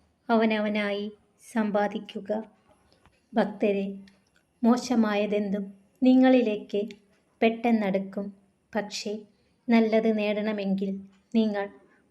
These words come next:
ഒരുപാട് കഷ്ടപ്പെടേണ്ടി വരും. ഒരിക്കലും കിട്ടില്ല എന്ന് ഉറപ്പുള്ള സ്നേഹത്തിനു വേണ്ടി നിങ്ങളുടെ കാലവും സമയവും പാഴാക്കാതിരിക്കുക.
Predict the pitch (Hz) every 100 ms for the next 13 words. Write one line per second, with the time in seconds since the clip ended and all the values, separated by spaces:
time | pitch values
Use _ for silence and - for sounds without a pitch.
0 | - 240 247 254 247 247 247 - 233 226
1 | 226 220 226 214 190 190 190 196 - _
2 | _ _ _ _ _ _ 277 285 294 302
3 | 285 277 254 - 269 262 254 262 220 220
4 | 214 220 - _ _ 247 240 240 233 226
5 | 220 233 214 240 - 226 208 208 202 202
6 | 214 - _ _ _ _ 240 226 208 202
7 | 202 - 233 208 202 196 196 196 - -
8 | - - 254 254 240 208 202 202 _ _
9 | 233 220 220 226 - 214 202 196 196 -
10 | 196